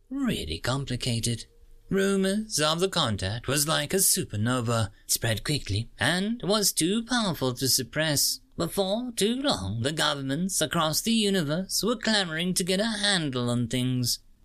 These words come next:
After long and difficult deliberations, a consensus was reached. Contacting the Chaos was left to the Galactic Federal Senate. Communicating with the Chaos was the job given to me. At the time,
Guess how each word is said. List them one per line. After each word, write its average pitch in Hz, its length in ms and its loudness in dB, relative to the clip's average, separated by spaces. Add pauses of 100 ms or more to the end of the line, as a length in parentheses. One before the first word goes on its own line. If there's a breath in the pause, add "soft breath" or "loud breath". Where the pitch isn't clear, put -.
After 185 360 0
long 214 540 0
and 220 240 2
difficult 165 520 -2
deliberations, 143 960 0
a 117 80 0
consensus 160 720 0
was 185 240 0
reached. 113 460 -2 (520)
Contacting 110 760 -2
the 123 80 0
Chaos 127 580 -2
was 139 280 2
left 156 440 -2
to 165 80 2
the 180 100 0
Galactic 170 680 -2
Federal 101 460 -2
Senate. 139 540 0 (260)
Communicating 226 800 0
with 98 80 0
the 98 80 -2
Chaos 98 560 -2
was 151 160 0
the 220 80 0
job 208 520 0
given 107 460 0
to - 140 -2
me. 135 500 -2 (680)
At 92 140 -2
the 101 60 -2
time, 180 540 -2